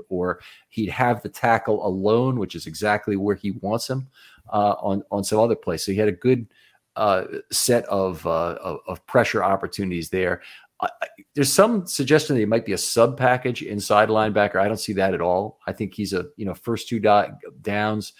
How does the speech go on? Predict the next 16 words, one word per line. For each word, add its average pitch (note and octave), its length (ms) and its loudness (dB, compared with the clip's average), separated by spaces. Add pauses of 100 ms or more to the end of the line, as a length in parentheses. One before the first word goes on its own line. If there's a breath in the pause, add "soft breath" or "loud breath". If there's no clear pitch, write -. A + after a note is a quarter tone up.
(400 loud breath)
add G#2+ 240 0
some G#2 160 -4
pass G#2+ 380 -2
rush A2 340 2
as G2 180 -2
you F#2+ 120 -4
need G#2+ 180 0
it. - 140 -6
The G2+ 60 -8
guy B2+ 180 4
he D3+ 100 0
looks C3+ 260 -4
like A2 200 0
most A2 220 -4
to G2 60 -8
me, G#2+ 280 0